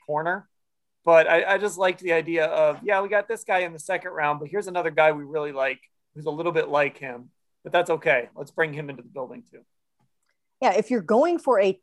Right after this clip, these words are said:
Speaker 2: sort of total transformation at your linebacker position and you're trying to draft again for traits and have a certain prototypical kind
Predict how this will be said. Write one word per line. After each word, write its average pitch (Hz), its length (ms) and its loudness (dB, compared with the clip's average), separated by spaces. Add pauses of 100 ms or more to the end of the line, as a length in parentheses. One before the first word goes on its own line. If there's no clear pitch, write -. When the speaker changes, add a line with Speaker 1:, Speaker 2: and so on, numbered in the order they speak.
Speaker 2:
sort 233 240 -2
of 185 160 -4
total 254 380 -2
transformation 190 1160 -6 (380)
at 208 140 4
your 196 160 0
linebacker 220 640 -2
position 247 600 -4 (320)
and 214 280 -2
you're 202 360 2
trying 226 420 -4
to 214 340 2 (320)
draft 208 420 0
again 196 340 -4
for 196 140 -4
traits 190 460 -4
and 180 100 -10
have 185 220 -4
a 175 100 0
certain 240 400 -4
prototypical 226 960 0
kind 226 340 -4